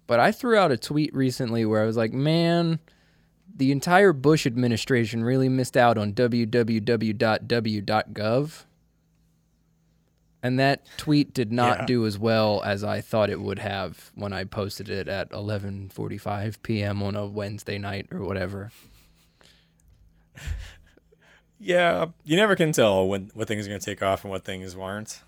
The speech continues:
Speaker 2: I mean, well, I don't know for sure that he didn't
Speaker 1: I look,
Speaker 2: do
Speaker 1: I think
Speaker 2: that,
Speaker 1: I
Speaker 2: but
Speaker 1: looked
Speaker 2: you're
Speaker 1: it
Speaker 2: right,
Speaker 1: up.
Speaker 2: that would seem like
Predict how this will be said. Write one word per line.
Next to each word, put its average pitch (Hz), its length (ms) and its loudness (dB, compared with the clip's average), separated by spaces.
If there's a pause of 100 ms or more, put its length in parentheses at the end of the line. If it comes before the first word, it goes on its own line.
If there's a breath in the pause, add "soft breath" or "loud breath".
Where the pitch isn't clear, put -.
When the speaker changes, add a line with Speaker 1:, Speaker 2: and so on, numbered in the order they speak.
(180)
Speaker 2:
I 120 60 -4
mean, 113 360 0 (560)
well, 104 140 0
I 98 120 0
don't 120 140 2
know 92 140 -4
for 95 100 -10
sure 98 180 -6
that 90 120 -4
he 92 80 -6
didn't 92 440 -8
Speaker 1:
I 139 140 -6
look, 160 220 4
Speaker 2:
do - 80 -2
Speaker 1:
I 139 40 0
think 240 200 -4
Speaker 2:
that, 247 60 0
Speaker 1:
I 240 40 0
Speaker 2:
but 220 60 2
Speaker 1:
looked 175 260 2
Speaker 2:
you're 120 80 4
Speaker 1:
it 104 60 4
Speaker 2:
right, 87 80 0
Speaker 1:
up. - 60 -6
Speaker 2:
that 92 100 -2
would 90 100 -6
seem 101 220 -8
like 87 280 -12